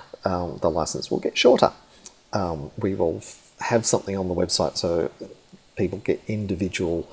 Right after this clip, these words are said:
uh, license keys. Um, we'll get that up working in January. But for now, there we go. Now, once you've run it once, you don't, it doesn't need privileges anymore.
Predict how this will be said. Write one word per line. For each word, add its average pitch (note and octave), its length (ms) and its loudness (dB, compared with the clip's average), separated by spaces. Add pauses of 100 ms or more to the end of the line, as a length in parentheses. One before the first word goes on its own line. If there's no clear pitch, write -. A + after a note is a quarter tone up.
(440)
uh, E2+ 180 0
license F2 520 -2
keys. - 580 -4
Um, D#2+ 460 -6
we'll F#2+ 160 -12
get E2+ 160 -2
that D2 100 -2
up - 260 -6 (120)
working F2 400 -4
in D#2 160 -10
January. - 400 -8
But - 180 2
for - 80 -8
now, E3 220 4 (160)
there - 120 -6
we - 60 -6
go. - 140 0 (360)
Now, F#2 200 0
once D3+ 400 8
you've A#2+ 160 4
run A2+ 120 4
it G#2 120 -2
once, D#3 560 8
you G#2 100 0
don't, G#2+ 260 4 (120)
it G2+ 120 0
doesn't G2+ 280 4
need F2 180 -4
privileges A#2 800 4
anymore. G#2 640 0